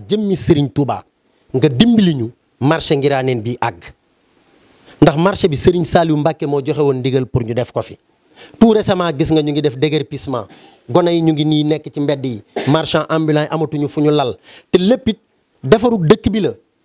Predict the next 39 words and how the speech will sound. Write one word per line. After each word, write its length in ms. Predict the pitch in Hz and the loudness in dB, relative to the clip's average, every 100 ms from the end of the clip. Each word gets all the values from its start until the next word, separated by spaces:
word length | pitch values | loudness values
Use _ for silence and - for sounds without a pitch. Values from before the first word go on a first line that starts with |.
| _ - | _ -4
Ndax 200 | 160 - | -2 2
sëñ 60 | 170 | 2
Mountakha 420 | 156 151 139 147 | 2 0 -2 -2
moo 140 | 143 | -2
ko 120 | 135 135 | -4 -4
digle 240 | 131 131 | -4 -4
te 100 | 143 | -2
day 160 | 135 139 | -2 -2
assainir 400 | 180 208 180 151 | -2 0 0 -2
Touba. 320 | - 135 113 - _ - - | -4 -2 -4 -6 _ -20 -2
Mais 180 | 170 202 | 0 2
tey 160 | 208 185 | 2 0
marché 340 | 196 214 208 | 0 -2 -4
Ngiraaneen 460 | 185 185 175 170 160 | -2 0 0 0 -2
bi 140 | 135 | -2
bu 100 | 143 208 | -2 -2
àggee, 420 | 226 160 160 104 _ _ _ _ _ _ | -2 -2 -6 -6 _ _ _ _ _ _
dana 220 | 117 175 175 | 0 0 2
doon 140 | 175 156 | 0 2
deuxième 360 | 208 214 202 | 2 2 0
marché 280 | 175 165 - | -2 -4 -4
boo 140 | 147 139 | -2 -2
xam 200 | 135 123 | -4 -10
ni 80 | - _ _ | -12 _ _
dana 220 | - 170 | -2 0
mën 200 | 160 160 | 0 -2
a 80 | 160 - | -4 -4
absorber 560 | 160 - 165 151 147 | -6 -4 -4 -2 -2
tout 280 | - 269 277 | 0 2 2
ce 100 | - | 0
beau 200 | 185 170 | -4 -4
monde. 320 | 160 139 113 - _ _ _ _ _ _ - | -4 -6 -8 -14 _ _ _ _ _ _ 0
Marché 360 | 185 233 - | 2 2 2
Ngiraaneen 440 | 214 196 185 170 160 | 2 2 2 0 0
bi 100 | 160 | -2
avant 280 | 190 190 202 | -2 -2 -2
ñu 120 | 196 190 | -2 -2
koy 220 | 180 160 | -2 -2
daaneel, 460 | 151 143 135 101 | -4 -4 -6 -10